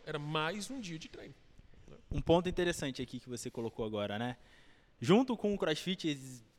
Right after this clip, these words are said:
Speaker 2: foi criada uma... Eu não vou saber, agora eu não, realmente não sei dizer se no mundo ou se no Brasil, mas foi criado, acho que no mundo, sim. Foi criada uma cultura de ser durão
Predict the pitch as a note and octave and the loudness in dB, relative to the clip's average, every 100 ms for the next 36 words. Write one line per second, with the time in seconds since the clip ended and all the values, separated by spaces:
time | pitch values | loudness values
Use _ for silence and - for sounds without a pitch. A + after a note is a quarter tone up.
0 | _ - - D#3 D3+ C#3+ C#3+ C#3+ C3+ B2+ | _ -20 -4 -2 0 4 4 2 -2 -4
1 | A2+ G2+ - - - - - - - - | -4 -8 -16 -20 -20 -20 -20 -20 -20 -20
2 | - - - D#3 E3 D#3 D#3+ C#3 C#3 C3 | -20 -20 -12 -8 -4 -2 0 0 0 -2
3 | A#2+ C3 D3 D#3+ D3 F3+ F3+ F#3+ F3+ - | -2 0 2 2 2 2 0 -2 -2 -2
4 | D#3 C#3+ C#3 - D3 C#3 D#3+ G3 D3+ - | -2 -2 -2 -2 -2 -2 -2 0 -2 -2
5 | C3+ B2 A#2 A2 D#3 - - - - - | -2 2 0 0 -2 -4 -14 -20 -20 -20
6 | - B2+ C#3+ - E3+ - E3 D#3 E3 E3+ | -2 0 0 2 2 4 8 8 6 2
7 | E3 D#3+ - C4 - - C#4 G3 D#3 A#2+ | 0 -6 -8 -6 -4 0 2 2 2 -2
8 | - F#2 - - E3+ F3 F3+ F#3+ F#3+ F#3 | -6 -12 -10 -4 0 4 4 4 4 4
9 | F3+ E3 C#3 A#2 G2+ - - - F#3 - | 2 2 0 -2 -6 -16 -8 2 2 2
10 | G3 A3+ A3 G3+ D#3+ F#3 F#3+ F3+ D3 G#2+ | 0 4 4 4 2 -2 0 0 0 -2
11 | - - _ _ - F#3 F3+ F3 C3 F#2 | -6 -20 _ _ 2 6 8 8 6 0